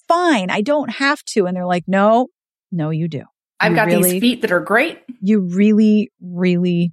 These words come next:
Speaker 1: do need to learn how to ride. And she cannot even figure out how to sit on the side saddle. She just falls right off the side. Ian catches her and
Speaker 2: Which
Speaker 1: shoves her back, back up.
Speaker 2: That's, that's true. That's just facts.
Speaker 1: Yep.
Speaker 2: That is real life. Why ever side saddle? And she's
Speaker 1: Yeah.
Speaker 2: like, "Why don't we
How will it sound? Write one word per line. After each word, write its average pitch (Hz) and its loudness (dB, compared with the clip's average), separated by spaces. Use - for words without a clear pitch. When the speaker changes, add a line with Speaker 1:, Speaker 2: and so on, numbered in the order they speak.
Speaker 1:
do 156 0
need 156 -4
to - -8
learn 165 -2
how 151 -2
to 160 -4
ride. 147 -2
And 175 0
she 285 0
cannot 196 0
even 185 -2
figure 175 -2
out 170 0
how 160 0
to 165 -2
sit 202 -2
on 196 -2
the 180 -2
side 170 0
saddle. 180 0
She 170 -6
just 170 -8
falls 196 2
right 196 4
off 185 0
the 190 -6
side. 170 -4
Ian 320 -2
catches 269 2
her 339 -2
and 269 2
Speaker 2:
Which 240 -2
Speaker 1:
shoves 214 -2
her 254 -2
back, 214 -4
back 202 -2
up. - -8
Speaker 2:
That's, 247 0
that's 226 -2
true. 170 -2
That's 214 0
just 220 -2
facts. - -4
Speaker 1:
Yep. 190 0
Speaker 2:
That 233 0
is 247 0
real 262 2
life. 226 0
Why 214 2
ever 185 0
side 147 -2
saddle? - -4
And 254 2
she's 339 -2
Speaker 1:
Yeah. 370 -2
Speaker 2:
like, 349 -6
"Why 311 0
don't 440 -2
we 381 2